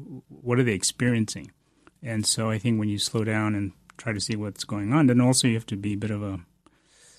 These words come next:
you know, a guide in terms of how they navigate what's going on. So what words you use, what words you don't use, how to bring in,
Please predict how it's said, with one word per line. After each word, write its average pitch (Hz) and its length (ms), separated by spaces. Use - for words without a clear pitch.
you 156 80
know, 127 140
a 110 40
guide 117 440
in 110 100
terms 113 220
of 110 60
how 110 180
they 110 100
navigate 110 400
what's 101 160
going 101 300
on. 110 220
So 113 240
what 107 200
words 107 200
you 101 120
use, 135 360
what 117 180
words 110 240
you 107 80
don't 127 240
use, 107 500
how 120 80
to 113 100
bring 107 260
in, 104 300